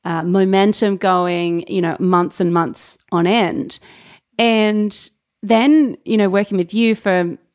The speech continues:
you wrote all of our copy for My Marketing Playbook. It was just so cool to see, "Oh, okay, great. By the end of this three days, I will have the copy done. It'll be just done and I can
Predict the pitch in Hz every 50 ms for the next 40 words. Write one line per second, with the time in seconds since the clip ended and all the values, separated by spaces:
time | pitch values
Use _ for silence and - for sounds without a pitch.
0 | _ _ _ _ _ _ - - 196 185 196 175 190 185 180 175 175 170 160 165
1 | 170 - - 185 - 175 170 - - 175 165 160 160 156 - - _ _ - 175
2 | 165 170 170 165 165 - 180 165 165 - - - 214 214 190 190 - - - -
3 | - - - - - - _ _ - 226 - 226 226 - - - - 269 269 262
4 | - - - - - 277 254 254 254 247 - - 262 240 226 214 208 202 - -
5 | - 202 196 190 185 185 190 180 - _ _ _ _ _ _ _ _ _ 285 302
6 | 277 233 - 233 - 226 233 208 - 208 190 180 - - - 208 196 196 208 -
7 | - 233 240 262 277 285 277 269 226 196 190 196 196 - - - - 202 190 190
8 | 185 185 180 170 175 175 170 - - _ - 196 196 202 208 208 202 190 190 175
9 | - - 214 196 170 160 160 170 180 165 - - - _ _ _ _ _ _ _
10 | _ _ _ _ _ _ _ _ _ _ _ _ _ _ _ _ - 196 202 -
11 | - 208 185 - 190 175 - 160 - - - - - _ _ _ _ _ _ -
12 | - - - - - 220 208 202 220 202 175 - 214 202 - - - 226 208 214
13 | 208 208 208 - 226 214 214 208 196 - - 220 202 185 185